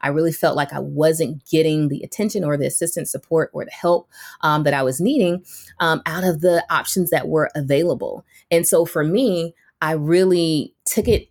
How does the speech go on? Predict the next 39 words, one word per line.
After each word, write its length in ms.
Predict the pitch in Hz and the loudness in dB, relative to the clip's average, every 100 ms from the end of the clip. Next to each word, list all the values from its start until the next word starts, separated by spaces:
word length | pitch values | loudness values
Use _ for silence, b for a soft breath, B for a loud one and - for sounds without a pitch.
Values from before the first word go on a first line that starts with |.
| - | -4
matters 400 | 165 147 156 151 | 0 0 0 -2
into 220 | 151 170 | -2 0
my 160 | 156 135 | 0 0
own 220 | 139 160 | -2 -2
h-, 200 | 170 - | -4 -4
hands. 360 | 175 175 190 | -2 0 0
Of 120 | 185 - | -2 -4
course, 320 | - 294 - | 0 0 2
I 60 | |
did 160 | 170 147 | 0 -2
the 80 | 139 | 0
research 440 | 135 135 147 143 | -2 0 -2 -2
and 100 | 147 | -2
I 60 | 143 | -2
did 180 | 143 - | -4 -4
all 200 | 165 202 | -4 0
of 100 | 208 | 0
the 100 | 170 | 0
things 360 | 160 156 156 151 | -2 -2 -2 -2
that 120 | 135 | -2
I 100 | 135 | -4
felt 240 | - 143 - | -2 -4 -2
like 300 | 135 131 - B B | -2 -2 -6 B B
were 80 | 147 | -4
gonna 180 | 156 143 | -2 -2
help 240 | - - | -2 -2
me 100 | 151 | -4
to 120 | - | -4
make 240 | 147 135 - | -2 -2 -2
the 80 | 139 | -2
best 220 | 131 135 | -2 -2
decision 360 | 139 139 139 | -2 -2 0
and 200 | 143 139 | -2 -2
be 100 | 139 | -2
the 140 | 135 123 | -2 -2
safest 560 | - 139 127 156 160 | -2 0 0 0 -2
for 100 | 226 | -2
my 160 | 240 254 | -2 0
baby. 420 | 247 262 269 269 | 0 0 -2 -4